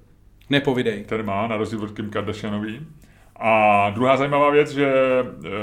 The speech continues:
Speaker 2: jejich, eh, jakoby největší popkulturní úspěch, víš, jaké je?
Speaker 1: Ne.
Speaker 2: Jde to, jde to najít na YouTube, je patnácti nebo deseti vteřinová pasáž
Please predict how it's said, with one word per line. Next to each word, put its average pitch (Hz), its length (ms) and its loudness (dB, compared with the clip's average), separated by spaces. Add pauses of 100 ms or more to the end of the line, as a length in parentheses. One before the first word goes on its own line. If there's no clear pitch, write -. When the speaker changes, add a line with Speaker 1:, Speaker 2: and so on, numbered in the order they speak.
(360)
Speaker 2:
jejich, 127 380 -2
eh, - 60 -10 (180)
jakoby 117 300 -8
největší 127 480 0
popkulturní 135 720 -4
úspěch, 117 500 -4 (120)
víš, 120 140 -12
jaké 120 180 -6
je? 113 240 -4 (220)
Speaker 1:
Ne. 120 280 -6 (160)
Speaker 2:
Jde 98 60 -12
to, 117 220 -2
jde 107 100 -6
to 120 120 -6
najít 110 220 -4
na 110 80 -4
YouTube, 117 400 -4
je 110 60 -2
patnácti 117 540 -6
nebo 104 140 -6
deseti 107 280 -10
vteřinová 113 400 -8
pasáž 110 640 -6